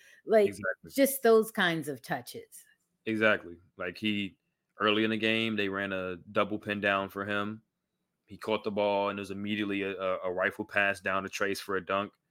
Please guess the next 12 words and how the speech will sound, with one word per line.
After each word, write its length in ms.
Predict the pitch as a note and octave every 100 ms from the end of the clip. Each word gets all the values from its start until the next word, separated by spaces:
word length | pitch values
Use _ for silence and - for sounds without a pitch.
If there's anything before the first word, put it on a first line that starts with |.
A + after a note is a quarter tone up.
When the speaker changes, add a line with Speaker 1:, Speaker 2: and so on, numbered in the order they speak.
| _ _ _
Speaker 1:
Yeah, 380 | D3+ C3 B2 G#2
Speaker 2:
Um, 200 | F#2 F#2
Speaker 1:
that 120 | C3
Speaker 2:
that's 180 | G2+ G#2
Speaker 1:
was 80 | G#2+
Speaker 2:
gonna 80 | F#2+
be 100 | G#2
there 180 | G2 F#2+
Speaker 1:
nice. 80 | D#2
Speaker 2:
all 240 | F#2 F#2+ F2+
the 40 |
time. 380 | - G2 F#2+ F#2+